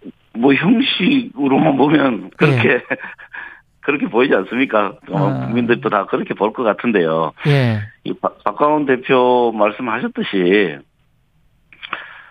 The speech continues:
Speaker 1: 아직 당대표를 만나지 않은 상태에서 원내대표가 먼저 만나는 것은 좀 어렵다. 이렇게 아주 완곡하게
Speaker 2: 음.
Speaker 1: 말씀을 하셨거든요.
Speaker 2: 예.
Speaker 1: 뭐,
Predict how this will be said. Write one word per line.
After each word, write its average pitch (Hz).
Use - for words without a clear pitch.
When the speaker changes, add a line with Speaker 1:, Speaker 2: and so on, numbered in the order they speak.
Speaker 1:
아직 113
당대표를 127
만나지 107
않은 82
상태에서 82
원내대표가 78
먼저 73
만나는 85
것은 80
좀 78
어렵다. 98
이렇게 85
아주 82
완곡하게 90
Speaker 2:
음. 156
Speaker 1:
말씀을 113
하셨거든요. 156
Speaker 2:
예. 135
Speaker 1:
뭐, -